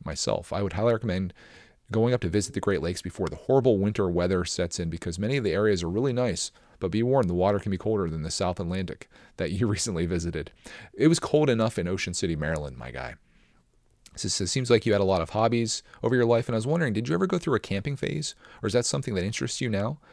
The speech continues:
I'm genuinely curious because I found that camping is a topic that really divides many people. Some people hate it, and some people love it, and was wondering what side of the debate you fell on. I myself am a big fan and really enjoy canoeing and camping over the summer. Great episode, as always, and I can't wait to hear from you."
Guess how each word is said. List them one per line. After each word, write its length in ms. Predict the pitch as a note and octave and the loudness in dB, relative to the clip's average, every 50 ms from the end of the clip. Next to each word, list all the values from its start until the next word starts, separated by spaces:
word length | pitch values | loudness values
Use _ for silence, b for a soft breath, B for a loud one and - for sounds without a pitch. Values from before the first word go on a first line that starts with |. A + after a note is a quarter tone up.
| B B | B B
I'm 60 | G#2+ | -2
genuinely 300 | G#2 C3+ D3+ D3+ C3+ A2+ | 0 2 2 2 0 -2
curious 340 | - - - B2 A#2 - - | -4 -2 -2 0 0 0 -2
because 240 | - - G#2+ F#2 | -4 -4 -2 0
I 120 | G#2 G#2 G#2+ | 2 0 0
found 200 | - A2+ G#2+ F2+ | 0 -2 -2 -4
that 60 | - | -4
camping 380 | - - G2+ G2+ G2 - F2+ F2+ | -6 -6 -6 -4 -4 -4 -4 -4
is 100 | E2+ E2+ | -6 -6
a 40 | |
topic 300 | E2+ - F2 E2+ F2 F#2 | -6 -6 -6 -6 -6 -6
that 120 | - E2+ D#2 | -6 -6 -4
really 200 | F#2+ G#2 G#2+ F#2 | -2 -2 -2 -2
divides 400 | E2+ E2 D#2 E2 F2 G2+ G2+ F#2+ | -4 -4 -2 -2 -2 -2 -2 -4
many 160 | F2 C#2+ C2+ | -6 -6 -8
people. 280 | - - - - B1+ C2 | -10 -12 -12 -12 -10 -8
Some 180 | - - G2 | -6 -6 -6
people 240 | - - - - - | -6 -8 -10 -10 -12
hate 240 | - - E2+ G#2 G#2 | -10 -6 -4 -4 -4
it, 60 | F2+ | -4
and 100 | E2+ - | -4 -6
some 140 | - F2+ F2 | -6 -6 -6
people 220 | F2+ - - E2 | -8 -8 -8 -8
love 200 | F2 F#2 G2 G2+ | -6 -4 -2 -2
it, 120 | A#2 G#2 - - B B B B | -2 -4 -4 -8 B B B B
and 100 | B B | B B
was 140 | A2 G#2 G2+ | -4 -2 -2
wondering 340 | C3 D3 D#3+ F3 E3 G#2 G#2 | -2 -2 0 0 0 0 0
what 140 | B2 B2 - | 0 -2 -2
side 240 | - C3 B2 B2 | 0 0 0 0
of 40 | G#2+ | 0
the 60 | F2+ | -2
debate 260 | F2 E2+ E2 G2+ G2 C2 | -2 -2 -2 -4 -4 -4
you 80 | - | -6
fell 200 | - - D2+ D2 | -8 -8 -6 -6
on. 240 | D2 C2+ B1+ D2+ F2 _ B B B B | -6 -8 -10 -12 -14 _ B B B B
I 80 | B B2 | B -2
myself 400 | C#3 B2+ - - A#2 A2 G#2+ - | -2 0 0 2 2 2 2 0
am 80 | F2+ | -4
a 60 | E2 D2+ | -4 -4
big 200 | D2 F#2+ F#2 - | -4 -4 -4 -4
fan 360 | - F#2+ F2+ F2+ F2+ F2+ E2 | -4 -6 -4 -4 -4 -4 -4
and 160 | D2 D2 - - B B B B B | -6 -8 -10 -12 B B B B B
really 200 | A2+ B2 B2+ A2+ | 0 2 2 2
enjoy 240 | G#2 F#2+ G#2 G2 | 2 2 2 0
canoeing 400 | F#2+ - - E2+ F2+ F#2+ F#2 E2+ | 0 -2 -4 -4 -2 -2 -2 -2
and 100 | D#2+ D#2 | -4 -6
camping 340 | - - E2+ E2 - F2 D#2 | -6 -8 -8 -6 -6 -8 -8
over 140 | D2+ C#2 D2+ | -8 -8 -6
the 60 | C#2+ | -6
summer. 340 | - - D#2+ D#2 D2 C2 - | -6 -6 -6 -6 -8 -8 -6
Great 160 | - G#2 A2 A2+ | -4 -2 0 0
episode, 460 | A#2 - - - A2 G#2+ G#2+ G#2+ - - B B B | 0 -2 0 2 2 2 2 0 -4 -10 B B B
as 180 | - A#2 A2 | -6 -6 -4
always, 420 | - - F#2+ F2+ F2 E2+ D#2+ - - | -4 -4 -4 -2 -2 -4 -4 -6 -8
and 80 | - | -8
I 60 | - D#2 | -10 -10
can't 240 | - - C#2 C#2 | -8 -6 -4 -4
wait 140 | C2+ C2+ - | -4 -4 -4
to 40 | A2 | -4
hear 140 | A2+ A2+ G#2+ | -4 -6 -6
from 180 | - - D#2+ | -6 -8 -8
you." 240 | D2 C#2 C#2+ C#2+ F#2 | -8 -8 -8 -10 -10